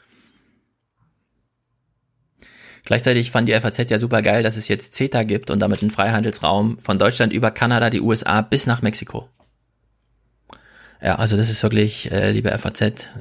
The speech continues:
so langsam, es gibt ja auch jetzt Meinungsbeiträge von Gauland zum Thema Populismus und so. <laughs> Äh, da drehen doch so einige Räder in die falsche Richtung. So, Kavanaugh,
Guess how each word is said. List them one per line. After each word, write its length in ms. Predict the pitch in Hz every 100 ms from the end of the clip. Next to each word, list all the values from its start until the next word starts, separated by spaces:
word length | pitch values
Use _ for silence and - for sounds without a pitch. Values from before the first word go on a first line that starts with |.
| - -
so 140 | 117
langsam, 640 | 95 117 120 113 117 113 - _ _ _ _ -
es 80 |
gibt 180 | - 117
ja 100 | 90
auch 220 | 101 104
jetzt 360 | 104 - - -
Meinungsbeiträge 640 | 101 120 123 107 - 113
von 160 | 120 107
Gauland 400 | - 104 117 120
zum 100 | 104
Thema 240 | 110 101
Populismus 640 | - 107 - - - 135 127
und 80 |
so. 240 | 127 131 127
<laughs> 60 | - - 135 120 - - - - - - - - - - _ _ - -
Äh, 140 | 117
da 140 | 127 123
drehen 340 | 123 131 170
doch 160 | 151 147
so 160 | -
einige 400 | - 151 143 123
Räder 220 | 113 139 123
in 80 |
die 80 | 113
falsche 320 | - 113 -
Richtung. 260 | 80 - - - _ _ _ - - - - - - - - _ _
So, 300 | - 107 185 -
Kavanaugh, 720 | - 180 160 113 107 110